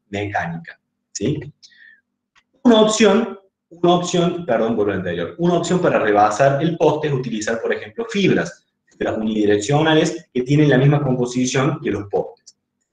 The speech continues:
Otra opción, utilizar postes accesorios. Una tercera opción, más fácil, más apta y más disponible para cualquier profesional, anatomizar utilizando una resina de alta densidad, la misma que utilizarían para el sector posterior.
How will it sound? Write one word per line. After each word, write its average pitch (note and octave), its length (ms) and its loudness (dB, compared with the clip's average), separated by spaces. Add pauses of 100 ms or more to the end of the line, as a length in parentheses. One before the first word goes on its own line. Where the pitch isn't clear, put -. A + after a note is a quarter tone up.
(140)
Otra A#2 300 2
opción, B2+ 400 2
utilizar G#2+ 500 -4
postes G2+ 320 -4
accesorios. - 1040 0 (220)
Una C#3+ 280 2
tercera D3+ 400 4
opción, A#2+ 520 2
más B2+ 320 0
fácil, D3+ 340 2 (300)
más - 480 -8 (180)
apta - 440 0
y F#2+ 120 -10
más B2+ 400 -4
disponible A#2 680 0
para - 340 -6
cualquier F#2+ 420 0
profesional, C#3+ 720 -2 (200)
anatomizar D#3 560 4
utilizando B2+ 500 2
una A2 140 2
resina G2+ 600 0
de G2+ 140 0
alta G#2 240 2
densidad, F2+ 560 -4 (800)
la G2+ 160 -10
misma G#2 260 -4
que G#2 60 -6
utilizarían F#2+ 540 -2
para G2 140 0
el - 40 -4
sector F#2 320 -2
posterior. E2 540 -2